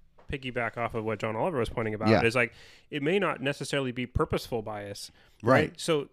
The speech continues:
Speaker 1: doctors who've, who have cut their teeth and grown up through the, the, the umbrella that is Kaiser Permanente,
Speaker 2: Mm-hmm.
Speaker 1: if they're not receiving training and K-,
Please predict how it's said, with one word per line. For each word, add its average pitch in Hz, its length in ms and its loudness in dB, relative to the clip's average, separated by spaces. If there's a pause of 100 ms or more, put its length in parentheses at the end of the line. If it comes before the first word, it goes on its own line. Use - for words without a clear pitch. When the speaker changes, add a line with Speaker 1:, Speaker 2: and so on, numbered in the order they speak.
(180)
Speaker 1:
doctors 160 420 0
who've, 131 280 -2
who 139 320 -6
have 120 380 -2 (360)
cut 156 200 -2
their 139 120 2
teeth 135 320 -6
and 117 160 -4
grown 127 380 0
up 120 300 -2
through 139 540 -4
the, 113 400 0 (140)
the, 113 140 -4 (320)
the 120 460 -6 (220)
umbrella 123 560 0
that 110 160 -2
is 107 180 -6
Kaiser 117 500 -2
Permanente, 110 600 -4
Speaker 2:
Mm-hmm. 120 240 2 (960)
Speaker 1:
if 139 200 -6
they're 170 160 2
not 214 200 0
receiving 143 520 -2
training 143 540 -2
and 117 360 -6
K-, 135 180 -12